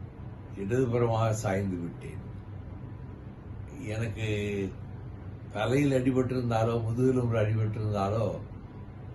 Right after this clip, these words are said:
நான் இயங்க முடியாம போயிருப்பேன். இப்ப என்னன்னா,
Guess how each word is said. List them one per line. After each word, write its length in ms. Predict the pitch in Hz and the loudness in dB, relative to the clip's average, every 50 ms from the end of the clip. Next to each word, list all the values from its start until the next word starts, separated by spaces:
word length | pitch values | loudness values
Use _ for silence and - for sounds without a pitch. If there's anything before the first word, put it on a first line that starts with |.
| - - | -10 -8
நான் 140 | - 98 98 | -4 -2 -2
இயங்க 400 | 101 107 117 127 143 147 143 151 | 0 2 4 4 4 4 4 2
முடியாம 540 | 147 139 135 139 143 143 135 135 131 127 113 107 | 2 2 4 4 4 6 6 4 4 2 2 0
போயிருப்பேன். 480 | 113 110 107 101 - - - - - - - - - - - - - - - - - | 0 2 2 0 0 -4 -8 -8 -10 -10 -10 -10 -10 -10 -10 -10 -10 -10 -10 -10 -8
இப்ப 140 | - - 110 | -4 -2 0
என்னன்னா, 640 | 110 110 120 123 123 127 131 123 117 104 101 90 87 | 0 2 2 2 2 2 2 2 2 0 0 -2 -4